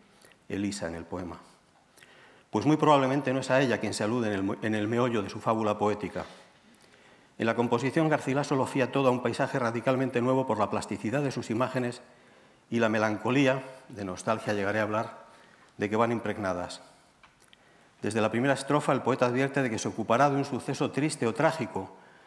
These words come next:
al que alude con la palabra ventura, que hasta ahora,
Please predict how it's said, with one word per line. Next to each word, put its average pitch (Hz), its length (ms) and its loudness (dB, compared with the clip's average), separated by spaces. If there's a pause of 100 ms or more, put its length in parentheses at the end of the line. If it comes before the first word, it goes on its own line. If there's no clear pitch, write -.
(240)
al 107 180 -2
que 113 80 0
alude 143 260 4
con 131 140 2
la 110 80 4
palabra 123 300 4
ventura, 110 540 0 (360)
que 104 60 -4
hasta 104 220 -2
ahora, 135 500 2